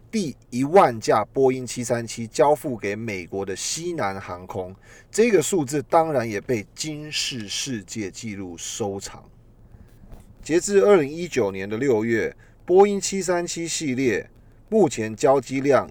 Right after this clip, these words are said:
已经超过一万五千台，而空中巴士的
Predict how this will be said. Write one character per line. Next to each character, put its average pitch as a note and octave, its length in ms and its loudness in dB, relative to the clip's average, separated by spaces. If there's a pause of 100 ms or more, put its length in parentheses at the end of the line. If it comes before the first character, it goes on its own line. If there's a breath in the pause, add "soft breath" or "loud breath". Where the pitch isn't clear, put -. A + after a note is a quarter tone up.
(140)
已 G#2+ 120 -8
经 C3+ 260 -8
超 D3 360 2
过 B2 440 2
一 A#2 140 -2
万 D#3 260 4
五 E2+ 200 -8
千 G#2 320 -8
台， - 280 -14 (1400 soft breath)
而 D#3+ 320 8 (180)
空 G3+ 420 4
中 F#3+ 300 2
巴 F3+ 260 4
士 D#3+ 200 -4
的 A2+ 120 0